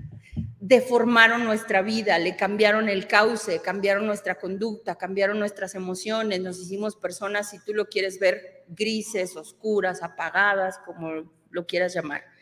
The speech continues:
Voy a dar ejemplos, porque ellos dicen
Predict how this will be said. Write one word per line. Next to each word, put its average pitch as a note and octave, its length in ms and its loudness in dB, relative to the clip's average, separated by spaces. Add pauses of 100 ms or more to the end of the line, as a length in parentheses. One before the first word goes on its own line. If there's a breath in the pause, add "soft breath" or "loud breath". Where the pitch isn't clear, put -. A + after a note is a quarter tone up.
(360 soft breath)
Voy G3 300 4
a F3+ 60 8
dar F3 120 10
ejemplos, G#3 640 -2
porque A3 260 0
ellos C#4 220 0
dicen B3 560 -2